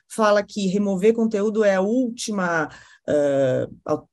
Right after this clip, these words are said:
alternativa, que eles tentam sempre rotular, mas tem gente, vários pesquisadores dizem que rotular, na verdade, não sei se adianta muito.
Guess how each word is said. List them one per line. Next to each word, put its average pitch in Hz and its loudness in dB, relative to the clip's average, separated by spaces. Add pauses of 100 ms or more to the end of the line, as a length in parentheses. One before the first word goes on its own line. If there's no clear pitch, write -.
alternativa, 175 0
que 214 -4
eles 190 -2
tentam 196 -2
sempre 185 -4
rotular, 220 2
mas 202 -4
tem 208 -4
gente, 220 -2
vários 185 0
pesquisadores 196 -2
dizem 202 -4
que 220 -4
rotular, 196 -2
na 202 -2
verdade, 190 -2
não 196 -4
sei 202 -4
se 196 -4
adianta 190 -2
muito. 131 -2